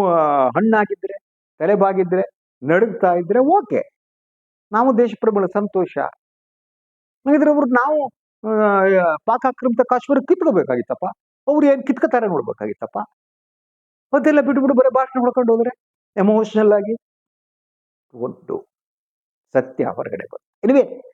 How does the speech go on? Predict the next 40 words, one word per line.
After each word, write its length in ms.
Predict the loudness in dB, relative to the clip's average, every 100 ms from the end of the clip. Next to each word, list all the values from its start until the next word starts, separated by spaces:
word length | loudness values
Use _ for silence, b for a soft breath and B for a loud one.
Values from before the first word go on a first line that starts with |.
| _
ಪ್ರಧಾನಿಯವರ 440 | -4 -2 0 0
ಭಾಷಣ 300 | 0 -2 -2
ಇನ್ನೂ 180 | 0 0
ಸೀರಿಯಸ್ 380 | 0 0 0 0
ಆಗಿ 120 | -2
ನಾನು 140 | -4 -6
ನಾಳೆ 380 | -8 -6 -6
ನೋಡ್ತೀನಿ 440 | -6 -8 -8 -12 -20
ಒಂದಿಷ್ಟು. 400 | _ -12 -10 -10 _ _ _ -4
ಯಾಕಂದ್ರೆ 280 | 0 0
ಇನ್ನೂ 140 | 2 2
ಅವ್ರ 140 | 0 -2
ಭಾಷಣ 340 | -8 -4 -6 -6 _ _ _ -8
ನಡೀತಾ 260 | -6 0 2
ಇರೋದ್ರಿಂದ 380 | 2 0 0 -2
ನನಗೆ 380 | -6 -10 -12 -16 _ _ _ _ _
ಈಗ, 200 | -2 0 -2 -2
ಈಗ 200 | -2 0 0
ತಾನೇ 180 | -2 -2
ಮುಗಿತಾ 420 | -4 -2 0 0
ಇದೆ. 180 | 0 -2
ಈಗ 160 | -2 -2
ನಾನು 160 | -2
ನೋಡ್ತಾ 220 | -6 -4
ಇದ್ದಂತೆ 280 | -6 -6 -8 -8 _ _ _
ಪ್ರಧಾನಿಯವರು 460 | 0 0 2 -2
ಸದನದಿಂದ 440 | -2 -4 -2 -2 -4 -4
ಹೊರಡ್ತಾ 240 | -4 -2
ಇದ್ದಾರೆ. 200 | 0 -2 -2 _ _ -2
ಅವರ 140 | 0
ಭಾಷಣದ 420 | 0 -2 -4 -2
ಎಲ್ಲ 140 | 0 2
ವಿವರಗಳನ್ನು 600 | 2 0 -2 -4 -8 -12
ನೋಡಿ 160 | -12 -12 _ _
ನಾಳೆ 280 | -4 -2 -2
ಸಾಧ್ಯ 420 | -4 -4 -4 -2
ಆದರೆ 200 | -4 -2
ಈ 40 | -4
ಬಗ್ಗೆ 140 | -4 -6
ಮಾತನಾಡ್ತೀನಿ. 640 | -10 _ _ -20 -20 _